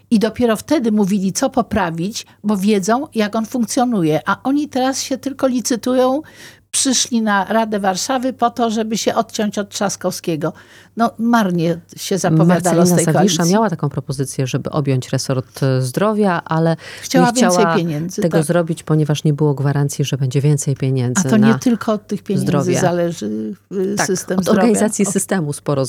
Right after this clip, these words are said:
Speaker 1: więc
Speaker 2: zależy.
Speaker 1: właśnie, i tu trzeba mieć pomysły, co się zrobi. A ja nie widzę takich osób i nie widzę, y,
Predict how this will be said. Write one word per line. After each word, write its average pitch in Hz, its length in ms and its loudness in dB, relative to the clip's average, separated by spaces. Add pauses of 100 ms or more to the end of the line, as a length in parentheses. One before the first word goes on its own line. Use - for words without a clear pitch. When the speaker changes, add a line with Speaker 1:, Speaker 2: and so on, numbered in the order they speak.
Speaker 1:
więc - 20 2
Speaker 2:
zależy. 233 380 0
Speaker 1:
właśnie, 214 360 0
i 208 60 -2
tu 240 120 -4
trzeba 233 200 -2
mieć 220 220 -4
pomysły, 208 600 -2 (420)
co 208 140 0
się 185 180 -2
zrobi. 180 460 -6 (320)
A 190 100 -2
ja 196 120 2
nie 220 180 4
widzę 226 280 0
takich - 380 -6
osób 190 480 -2 (1000)
i 214 380 2
nie 208 120 4
widzę, 220 320 0
y, 202 280 0